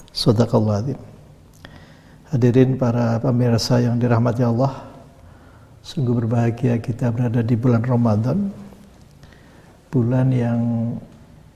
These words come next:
sangat dinanti-nantikan oleh umat Islam seluruh dunia,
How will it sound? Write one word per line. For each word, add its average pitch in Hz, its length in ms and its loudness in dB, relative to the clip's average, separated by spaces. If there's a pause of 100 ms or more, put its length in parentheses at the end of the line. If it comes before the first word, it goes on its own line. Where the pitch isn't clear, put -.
(140)
sangat 175 480 0
dinanti-nantikan 127 880 -2
oleh 123 400 -4 (560)
umat 139 240 6 (1040)
Islam 139 480 0
seluruh 127 260 -2
dunia, 123 400 2